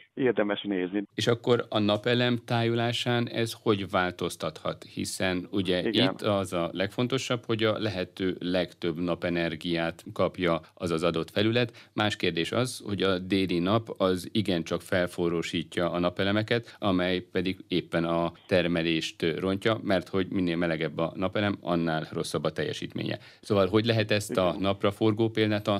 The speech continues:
Speaker 2: napelemekre alkalmazni?
Speaker 1: Igen. A napraforgók és a napelemek között az a egyik lényeges különbség, hogy míg a napraforgók bólintanak, tehát folyamatosan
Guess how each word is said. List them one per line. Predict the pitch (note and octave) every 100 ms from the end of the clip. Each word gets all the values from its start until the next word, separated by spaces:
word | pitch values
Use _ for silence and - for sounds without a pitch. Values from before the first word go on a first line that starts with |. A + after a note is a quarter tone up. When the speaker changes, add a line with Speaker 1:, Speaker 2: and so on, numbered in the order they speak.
| G2+
Speaker 2:
napelemekre | G2+ F#2 F2 E2 D#2 - - D#2 -
alkalmazni? | E2 D#2+ - A2 G2+
Speaker 1:
Igen. | - - _ -
A | C3 B2+
napraforgók | D#3 F3+ E3 C#3 D3+ C#3 B2+ C#3 D3+ -
és | - C#3 -
a | B2 B2
napelemek | C#3 D3+ D3 C3+ B2+ B2
között | - B2 C3 - -
az | - C#3
a | B2 - -
egyik | C3+ B2 A#2+
lényeges | C3 B2 A2+ A2
különbség, | - B2+ A#2+ - C3+
hogy | B2+
míg | C3 C3
a | B2
napraforgók | B2+ - A#2+ - A#2 A2+ A2
bólintanak, | A2 A#2 A2 A2 G#2+ A2+ C3 D3
tehát | G#2+ G#2
folyamatosan | B2+ A#2 G#2+ A#2 - G#2